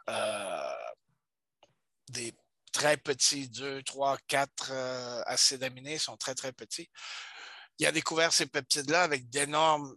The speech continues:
euh, activités physiologiques. De fait, toutes, on les appelle biorégulateurs. C'est une classe de peptides. C'est lui qui les a nommés comme ça initialement. Puis, qu'est-ce qu'ils ont de spécifique,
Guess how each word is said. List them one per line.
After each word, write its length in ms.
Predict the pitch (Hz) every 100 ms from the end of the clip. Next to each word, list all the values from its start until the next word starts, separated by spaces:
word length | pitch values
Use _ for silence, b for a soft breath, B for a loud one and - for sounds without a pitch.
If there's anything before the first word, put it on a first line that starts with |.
| -
euh, 680 | 123 123 120 117 113 110 107 _ _ _ _ -
activités 920 | 117 - - 127 123 - 147 147 127 _ _ _ _ _ - -
physiologiques. 1000 | - - 131 127 135 117 - 165 - - - _ _ _ -
De 240 | 127 131
fait, 340 | - 160 151 -
toutes, 280 | 156 151 -
on 80 | 127
les 200 | 131 127
appelle 360 | 131 - 151
biorégulateurs. 1300 | 135 117 131 147 156 143 135 127 117 131 143 175 170 -
C'est 320 | - - -
une 140 | 113 104
classe 400 | - 135 139 131
de 60 | 135
peptides. 640 | 123 113 - 135 147 143 _ B B B B B B
C'est 140 | -
lui 200 | 123 135
qui 120 | 139 131
les 220 | 117 120
a 300 | 117 113 113
nommés 320 | 117 117 127
comme 180 | 127 117
ça 180 | - 143
initialement. 640 | 123 - 131 123 139 175
Puis, 180 | - 135
qu'est-ce 260 | - 147
qu'ils 100 | -
ont 120 | 165 156
de 160 | 127
spécifique, 1160 | 117 - _ 151 - 143 - 160 190 - - -